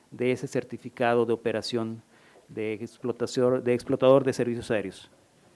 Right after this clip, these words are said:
En cuanto a la aeronave Cirrus, condiciones técnicas operativas, pero está en proceso de inclusión al certificado A O C.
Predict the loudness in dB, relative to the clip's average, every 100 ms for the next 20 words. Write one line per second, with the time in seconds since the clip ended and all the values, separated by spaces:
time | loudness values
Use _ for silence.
0 | _ -18 -10 -6 -2 0 0 -2 -2 -2
1 | -2 -4 -4 -4 -6 -6 -8 -6 -4 -2
2 | 0 2 2 4 2 2 2 2 6 8
3 | 8 4 4 6 8 6 2 0 2 0
4 | 4 4 6 2 2 2 0 -2 -6 -2
5 | 0 0 0 -6 -6 -10 -10 -12 -4 0
6 | 0 2 2 2 0 -6